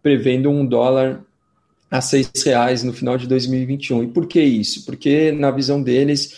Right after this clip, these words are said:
os riscos políticos brasileiros são muito grandes e eles acham que o Brasil não vai superar isso. Eles acham que a situação fiscal é muito apertada e, e, e, portanto, eles estão apostando em um câmbio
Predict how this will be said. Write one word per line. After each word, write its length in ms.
os 220
riscos 480
políticos 840
brasileiros 640
são 100
muito 240
grandes 420
e 40
eles 260
acham 320
que 220
o 20
Brasil 280
não 140
vai 140
superar 460
isso. 420
Eles 160
acham 200
que 80
a 20
situação 340
fiscal 520
é 40
muito 460
apertada 720
e, 580
e, 60
e, 40
portanto, 720
eles 200
estão 180
apostando 760
em 100
um 80
câmbio 720